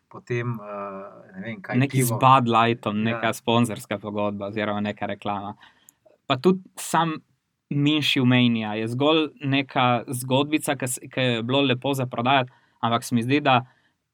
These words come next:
Speaker 2: veliko ljudi kuje Minshewja nekam v nebo,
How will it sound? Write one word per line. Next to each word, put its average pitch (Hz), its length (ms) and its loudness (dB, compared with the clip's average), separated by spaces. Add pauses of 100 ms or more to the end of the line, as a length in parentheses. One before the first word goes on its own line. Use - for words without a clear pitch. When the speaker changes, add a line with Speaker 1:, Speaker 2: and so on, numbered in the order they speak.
(160)
Speaker 2:
veliko 123 600 4
ljudi 127 540 6 (540)
kuje 127 720 6
Minshewja 127 580 2 (220)
nekam 123 560 0
v 123 160 -2
nebo, 110 420 2